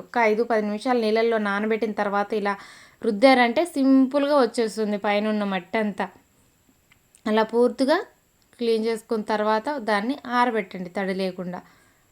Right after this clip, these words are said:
లేదంటే ఒక క్లాత్ పెట్టైనా తుడిచేసుకోండి. తర్వాత ఇలా ఒక న్యూస్ పేపర్ తీసుకొని అందులో చుట్టేసేయాలి. ఇలా చేయడం వల్ల అల్లం నెలల తరబడి తాజాగా ఉంటుందండి, కొంచెం కూడా కుళ్ళిపోదు, కుళ్ళిపోయినట్టు కానీ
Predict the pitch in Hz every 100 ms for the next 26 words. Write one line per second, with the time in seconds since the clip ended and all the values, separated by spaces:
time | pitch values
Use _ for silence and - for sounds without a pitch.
0 | _ _ 220 214 220 277 277 - 262 240
1 | 233 220 208 208 233 247 269 247 220 -
2 | 202 190 190 220 208 226 233 220 214 208
3 | 202 208 247 247 247 220 220 208 185 185
4 | - 190 214 403 - - _ 262 262 269
5 | 320 494 _ - - 294 294 262 226 196
6 | 180 175 - _ _ _ _ _ _ _
7 | _ _ _ - 240 269 269 269 247 262
8 | 247 233 220 214 240 339 403 - - 208
9 | 208 233 262 302 226 214 240 294 285 247
10 | 226 240 240 214 214 233 277 269 254 240
11 | 226 220 214 233 226 208 226 269 262 269
12 | 269 269 240 226 233 226 220 214 220 220
13 | 220 233 247 226 214 208 208